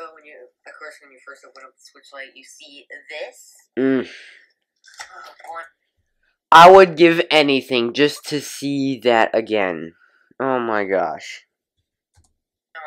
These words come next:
Speaker 1: so happy to have my own Switch Lite.
Speaker 2: I know.
Speaker 1: And then this is what it looks like when you first
Speaker 2: I'm not even joking.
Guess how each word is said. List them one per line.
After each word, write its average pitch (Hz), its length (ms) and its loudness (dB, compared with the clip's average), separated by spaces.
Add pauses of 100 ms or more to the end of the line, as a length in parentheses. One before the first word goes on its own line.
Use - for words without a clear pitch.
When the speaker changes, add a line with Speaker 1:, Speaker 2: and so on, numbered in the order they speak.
Speaker 1:
so - 160 -20
happy - 440 -20
to - 140 -20 (100)
have - 180 -20
my - 320 -20
own 139 80 -20
Switch - 460 -20
Lite. 131 340 -20 (200)
Speaker 2:
I 98 120 -8
know. 107 280 -8 (1120)
Speaker 1:
And 131 120 -20
then 131 180 -20
this 135 400 -20
is 135 300 -20 (180)
what 131 140 -20
it 127 120 -20
looks - 500 -20
like 131 160 -20 (760)
when 131 80 -20
you 123 100 -20 (180)
first 131 240 -20 (1700)
Speaker 2:
I'm 135 220 2
not 156 220 4
even 147 240 -2
joking. 131 480 0